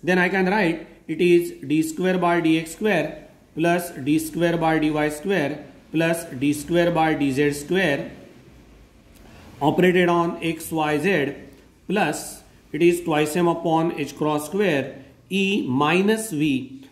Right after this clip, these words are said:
But now if the particle is inside the potential box, then the po-, the potential is zero. Outside this it is infinity, and probability of finding the particle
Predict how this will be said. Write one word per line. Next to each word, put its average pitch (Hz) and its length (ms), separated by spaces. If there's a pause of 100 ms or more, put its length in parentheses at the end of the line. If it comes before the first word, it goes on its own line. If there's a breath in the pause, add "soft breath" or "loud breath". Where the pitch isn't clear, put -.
(120)
But 170 160
now 190 440
if 190 160
the 190 80
particle 170 460
is 185 200
inside 202 640
the 208 80
potential 175 500
box, 160 460
then 151 180
the 156 80
po-, 151 400
the 131 120
potential 156 460
is 151 180
zero. 202 420 (460 loud breath)
Outside 180 500
this 190 200
it 160 140
is 156 120
infinity, 160 760 (160)
and 170 320
probability 180 560
of 170 260
finding 156 340
the 175 80
particle 165 540